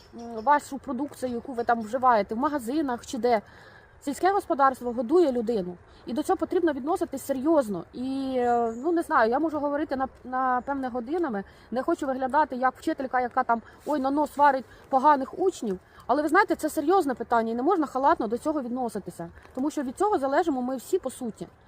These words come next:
Дуже б хотілося, щоб, м, молодь цікавилася, щоб молодь розвивалася, щоб не просто взяв, а, так, сусід сказав, чи там хтось десь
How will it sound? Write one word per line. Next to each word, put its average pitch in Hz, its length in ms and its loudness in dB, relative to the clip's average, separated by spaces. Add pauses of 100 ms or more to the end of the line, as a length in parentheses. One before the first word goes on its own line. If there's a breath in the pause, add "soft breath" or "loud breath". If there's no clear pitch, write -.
(160 soft breath)
Дуже 370 200 0
б - 60 -4
хотілося, 320 480 0
щоб, 269 200 -6 (400 loud breath)
м, 247 60 -12
молодь 262 520 2
цікавилася, 247 600 2
щоб 226 180 -8
молодь 311 260 0
розвивалася, 240 680 0
щоб 240 180 -8
не 277 80 -8
просто - 420 0 (300 soft breath)
взяв, 330 340 6
а, 302 220 8
так, 320 260 4
сусід 294 280 -6
сказав, 320 420 4
чи - 100 -12
там 254 200 0
хтось 269 260 -4
десь 254 280 -4